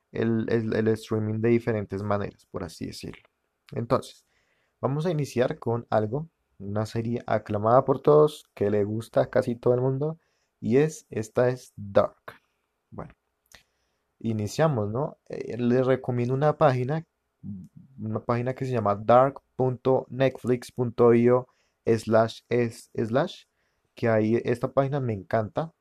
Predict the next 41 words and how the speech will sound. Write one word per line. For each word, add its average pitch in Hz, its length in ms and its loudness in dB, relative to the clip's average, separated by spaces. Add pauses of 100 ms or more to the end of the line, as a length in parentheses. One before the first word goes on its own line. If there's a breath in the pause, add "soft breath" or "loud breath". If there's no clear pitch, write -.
porque 131 460 0 (680)
primero 117 380 2
te 147 100 2
dice 117 240 0
cuándo. 123 420 2 (580)
Por 110 120 -2
ejemplo, 110 240 2
acá 110 400 0
yo, 110 220 -4 (160)
acá 107 380 0
yo 107 140 0
le 107 80 -4
estoy 117 140 0
dando 113 240 0
cuándo 127 280 4
y 131 40 -4
me 123 120 -2
está 113 140 -8
saliendo 107 480 -2
las, 107 480 4
los 110 200 -2
años 104 220 -4
en 117 80 -2
los 120 120 -4
que 120 100 -6
está 104 180 0
Dark. 113 280 4 (440)
Mil 107 120 -2
novecientos 107 400 -2
veintiuno, 135 440 -2
mil 127 140 0
novecientos 107 420 -2
cincuenta 113 340 -4
y 107 60 -4
tres 101 180 -4
y 104 80 -6
mil 107 140 -6
novecientos 107 360 -6
cincuenta 104 380 -8
y - 60 -8
cuatro, 139 440 0